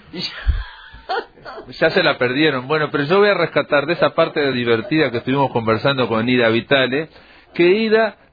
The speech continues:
Speaker 2: trabajó, me dice al pasar muy, eh, que ella tuvo una audición en las radios del Sodre,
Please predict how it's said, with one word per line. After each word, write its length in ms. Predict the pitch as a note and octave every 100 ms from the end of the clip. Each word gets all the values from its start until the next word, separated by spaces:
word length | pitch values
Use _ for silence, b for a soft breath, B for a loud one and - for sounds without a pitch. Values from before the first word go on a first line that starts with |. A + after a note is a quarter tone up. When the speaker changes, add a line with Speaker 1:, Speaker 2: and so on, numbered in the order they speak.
| _
Speaker 2:
trabajó, 680 | D#3+ D#3 D#3 D3+ - G3+ G3
me 120 | D#3
dice 260 | G3 F#3+
al 140 | D#3 B2
pasar 460 | B2 A#2 F3+ F3+
muy, 340 | D3+ D#3+ F#3 F#3 b b
eh, 120 | C#3
que 120 | - E3+
ella 220 | F3 E3
tuvo 220 | F3+ F3+
una 240 | E3 D3+ C#3
audición 840 | C#3 C3+ C#3 - G#3 A3+ B3 A#3 b b _ -
en 320 | F#3 G3 G3
las 240 | C#3+ C3
radios 680 | B2+ C#3+ D#3 D#3 D#3 D#3+ -
del 400 | A#2 A2 B2 C3+
Sodre, 640 | B2+ - A2+ G2+ F2 F2